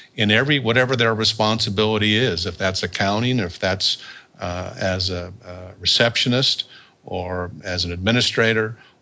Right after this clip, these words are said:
or as a funeral director, or as a, uh, memorial counselor, whatever that is, that we continue to focus on,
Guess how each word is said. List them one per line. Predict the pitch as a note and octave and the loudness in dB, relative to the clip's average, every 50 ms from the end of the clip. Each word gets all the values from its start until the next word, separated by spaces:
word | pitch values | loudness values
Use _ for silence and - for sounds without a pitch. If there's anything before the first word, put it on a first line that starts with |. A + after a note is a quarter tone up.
| _ | _
or | - G2 F#2 | -6 -4 -2
as | F2+ F2+ F2+ | -2 -2 -4
a | F2+ | -4
funeral | - - B2 A#2+ A#2 A2+ | -2 2 4 4 4 4
director, | A2 A2 A2 G#2+ G#2+ G#2+ - A2 G#2 G#2 G#2+ - _ _ _ _ _ _ | 4 4 4 4 2 0 -2 -2 -2 -2 -2 -6 _ _ _ _ _ _
or | - F#2+ F#2+ F2+ F2+ F#2 | -4 -2 0 0 0 0
as | F#2+ F2+ F2+ F2 F#2 F2 F2 - | 0 0 0 0 0 -2 -4 -4
a, | - F#2+ F#2 F2+ F2+ F2+ F2+ G2 A2 - | -4 -4 -2 -2 -2 -2 -4 -6 -6 -8
uh, | F#2 F#2 F2 F2 F2 F2 F2 - - - | -8 -8 -8 -8 -10 -12 -14 -10 -6 -4
memorial | F#2+ - G2 G2 G2 G2+ G2+ F2+ G2+ | -2 -2 0 0 2 2 2 0 -2
counselor, | - - B2 A2+ A2+ A2+ - - A#2+ A2 G#2+ G#2+ G#2+ - - _ _ | -2 0 0 2 2 0 0 0 0 0 0 -2 -6 -14 -20 _ _
whatever | - A2+ A2 A#2 A#2+ A2+ A2 G#2 | -4 0 2 2 4 4 2 2
that | G2+ G2+ G2 G2 G2 | 4 4 4 4 2
is, | G#2 G#2 G2 F#2 F#2+ | 2 2 2 0 -2
that | - G2+ - | -4 -6 -6
we | F#2+ F#2+ | -6 -6
continue | F2+ - G2+ F#2+ - - G#2+ G2 F#2+ | -6 -6 -6 -4 -2 0 0 0 0
to | F2+ F2+ | -2 -4
focus | - - F#2+ F#2 F#2+ G#2 F#2+ - - | -2 -2 -2 -2 -2 -2 -2 0 0
on, | F#2+ F#2 F2+ F#2 F#2 F2+ F#2 | 0 0 -2 -2 -4 -6 -10